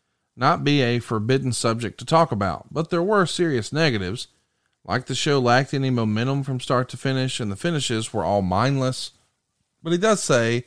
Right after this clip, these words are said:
that Davey Boy Smith came out stronger than before. The momentum probably is hard to build, though, because you're trying to serve two masters. Hey, if you've been a long time,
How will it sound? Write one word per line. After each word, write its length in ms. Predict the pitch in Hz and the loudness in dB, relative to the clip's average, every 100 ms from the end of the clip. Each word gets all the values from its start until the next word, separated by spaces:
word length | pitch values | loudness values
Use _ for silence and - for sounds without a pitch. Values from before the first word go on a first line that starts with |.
| _ _ _ _ _ | _ _ _ _ _
that 140 | - 123 | -6 2
Davey 260 | 151 165 | 4 4
Boy 220 | 151 139 131 | 2 0 0
Smith 500 | - 160 131 127 - _ _ _ | 0 2 2 0 -8 _ _ _
came 200 | 147 131 | -2 0
out 180 | 117 - | 0 -2
stronger 440 | - 139 135 127 | 0 0 2 0
than 200 | 117 101 | 0 -2
before. 500 | 95 - 113 95 85 _ _ _ _ _ _ _ _ _ _ - - - _ _ _ _ _ | -4 -4 -4 -4 -6 _ _ _ _ _ _ _ _ _ _ -20 -20 -20 _ _ _ _ _
The 80 | 170 | 0
momentum 440 | 180 196 262 247 | 2 4 4 2
probably 520 | 160 175 170 127 127 131 | 2 2 2 0 0 0
is 160 | 131 | 0
hard 260 | 143 127 113 | 2 2 0
to 60 | |
build, 320 | 98 123 120 107 | -2 0 0 0
though, 260 | 95 92 | -2 -4
because 420 | 95 - 113 110 - _ _ _ _ _ | -6 -4 -6 -6 -14 _ _ _ _ _
you're 80 | 135 | -2
trying 280 | - 254 185 | 2 2 2
to 40 | |
serve 320 | - 160 151 | 2 2 2
two 160 | - 151 | 2 2
masters. 680 | 127 123 117 - 65 - - _ _ _ _ _ _ - | 4 2 0 -4 -10 -12 -18 _ _ _ _ _ _ -2
Hey, 180 | 170 | 0
if 120 | 139 139 | 2 0
you've 160 | 127 | 0
been 120 | 156 | 2
a 60 | 135 | 2
long 320 | 120 139 147 | 2 2 0
time, 420 | 143 143 135 127 | -2 -2 -2 -4